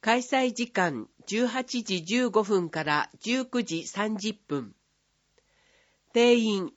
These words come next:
各会場十人。先着順。申し込み方法、開催日七日前までに電話、ファックス、申し込みフォームからお申し込みください。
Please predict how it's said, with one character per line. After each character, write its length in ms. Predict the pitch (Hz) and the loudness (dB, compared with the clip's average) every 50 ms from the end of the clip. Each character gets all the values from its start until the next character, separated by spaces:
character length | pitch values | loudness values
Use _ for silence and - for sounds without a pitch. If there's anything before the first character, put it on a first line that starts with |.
| _ | _
各 300 | - 254 294 285 - - | -4 -4 -4 -4 -4 -6
会 260 | - 196 196 185 175 151 | -2 0 0 0 0 -2
場 320 | - 165 165 156 151 147 | 0 0 2 2 2 0
十 320 | 147 - 190 226 240 233 | -2 -2 2 2 4 4
人。 380 | 214 196 170 147 131 120 107 - _ _ _ _ _ _ | 4 2 0 -2 -4 -4 -8 -14 _ _ _ _ _ _
先 260 | - - - 190 196 196 | -8 -2 0 0 0 0
着 320 | - 185 180 - 170 156 | -2 -6 -6 -4 -6 -6
順。 320 | 143 - 151 139 127 117 - _ _ _ _ _ _ _ _ _ _ _ _ _ _ _ _ _ _ _ _ _ _ _ - | -6 -4 -6 -6 -6 -8 -12 _ _ _ _ _ _ _ _ _ _ _ _ _ _ _ _ _ _ _ _ _ _ _ 4
申 160 | 202 226 262 | 6 6 6
し 120 | 269 - - | 6 4 0
込 140 | - 262 254 | 2 2 2
み 120 | 254 254 | 2 0
方 300 | 240 - 247 240 240 226 | 0 2 4 4 4 4
法、 560 | - - 180 165 165 156 143 135 131 - - _ _ _ _ _ _ _ _ | 2 2 4 4 6 6 4 2 0 -4 -8 _ _ _ _ _ _ _ _
開 180 | - 214 240 254 | 0 0 0 0
催 400 | 247 - 269 262 262 247 220 180 | 0 0 0 2 2 2 0 -2
日 240 | 165 165 170 - - _ | -4 -6 -6 -6 -10 _
七 320 | - 165 175 190 214 240 240 | -4 0 0 2 2 2 0
日 180 | 240 254 247 | 0 0 2
前 280 | 240 233 254 262 262 254 | 2 4 4 4 4 2
ま 160 | 233 214 196 | 2 0 0
で 160 | 165 175 165 | 0 -2 -2
に 280 | 160 156 156 156 160 - _ _ _ - | -2 0 -2 -2 -2 -4 _ _ _ -2
電 280 | 147 190 208 208 202 | 0 2 2 2 2
話、 240 | 202 196 185 180 180 - _ _ _ _ | 0 2 2 0 0 -4 _ _ _ _
フ 140 | - - | -4 0
ァ 40 | 269 254 | 0 0
ッ 20 | |
ク 120 | 254 - | -2 -4
ス、 360 | - - - - 165 156 - - _ _ _ _ _ _ | -14 -12 -10 -8 -6 -8 -8 -10 _ _ _ _ _ _
申 220 | - 208 233 262 254 | 4 6 6 6 6
し 100 | - - | 2 0
込 140 | - 254 254 | 2 2 4
み 160 | 240 247 247 | 4 2 -2
フ 160 | 240 - 294 | -2 2 4
ォ 120 | 254 262 262 | 6 6 6
ー 20 | |
ム 140 | 240 220 196 | 4 2 -2
か 180 | - 165 160 151 | -4 -4 -2 0
ら 180 | 151 147 - - | 0 0 0 -2
お 80 | 160 165 | -4 -2
申 260 | 175 190 190 190 185 | 2 2 2 2 0
し 60 | - | -2
込 100 | - 180 | -4 -4
み 140 | 175 170 165 | -4 -4 -4
く 100 | - 170 | -6 -6
だ 140 | 151 165 160 | -6 -6 -6
さ 240 | - - 170 156 143 | -8 -10 -10 -8 -8
い。 120 | 120 - | -10 -12